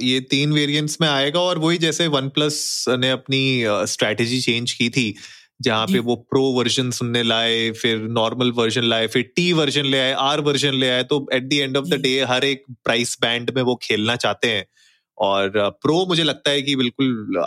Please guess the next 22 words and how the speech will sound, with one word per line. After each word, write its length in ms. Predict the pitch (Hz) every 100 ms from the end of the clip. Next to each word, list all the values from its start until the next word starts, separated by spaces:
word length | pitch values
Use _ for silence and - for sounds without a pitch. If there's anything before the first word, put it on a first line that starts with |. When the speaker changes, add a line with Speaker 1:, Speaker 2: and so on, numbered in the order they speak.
| 101
Speaker 1:
iPhone 320 | 110 131 123
के 120 | 127 123
लेवल 240 | 107 110
पे 120 | 117
जाएगा, 500 | 110 101 113 113 98 -
सत्तर 300 | 107 - 110
अस्सी 200 | 101 110
हज़ार 260 | 98 101
से 120 | 104 110
नीचे 240 | 101 107
तो 100 | 107
जाएगा 320 | 98 92 98
नहीं, 140 | 110 101
जहाँ 180 | 95
तक 120 | 95 -
मुझे 160 | 98 101
ऐसा 200 | 92 104
लग 140 | 92
रहा 100 | 120
है 80 | 107
इसका 220 | 101 -
जो 260 | 101 101 95